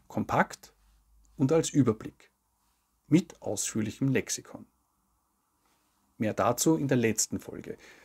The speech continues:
Ich muss jetzt nicht noch einmal alle Details daran groß bewerben. Oder ihr seht euch mein Gespräch mit Dean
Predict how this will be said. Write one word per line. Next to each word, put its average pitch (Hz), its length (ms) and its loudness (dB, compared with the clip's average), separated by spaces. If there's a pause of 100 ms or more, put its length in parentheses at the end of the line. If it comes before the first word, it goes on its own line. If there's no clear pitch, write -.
(540)
Ich 123 220 -2
muss 120 220 2
jetzt - 380 -2
nicht - 480 -4
noch 113 240 -6
einmal 101 320 -4
alle 107 300 -2
Details 90 600 -6
daran 92 500 -8 (300)
groß 90 260 -8
bewerben. 85 500 -6 (840)
Oder 160 180 10
ihr 165 140 10
seht 156 180 2
euch 143 220 2
mein 131 140 4
Gespräch 127 520 0 (300)
mit - 340 0
Dean 139 340 8